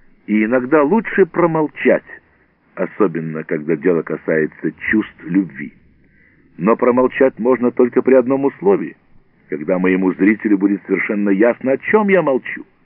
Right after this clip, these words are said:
когда он мне поверит, когда он мне доверится, сидя в тёмном зрительном зале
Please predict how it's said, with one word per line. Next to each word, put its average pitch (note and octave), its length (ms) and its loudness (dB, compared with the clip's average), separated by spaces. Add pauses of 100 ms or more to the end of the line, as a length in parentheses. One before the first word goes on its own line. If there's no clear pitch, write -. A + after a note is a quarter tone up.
(240)
когда D2+ 260 -2
он G2+ 160 0
мне A2 120 2
поверит, A2 680 2 (640)
когда D#2+ 400 -2 (120)
он G#2+ 180 -4
мне F#2 260 -2
доверится, D2 920 -6 (640)
сидя E2+ 220 -4
в - 80 -20
тёмном D2+ 500 -4
зрительном D2 640 -4
зале C#3+ 360 2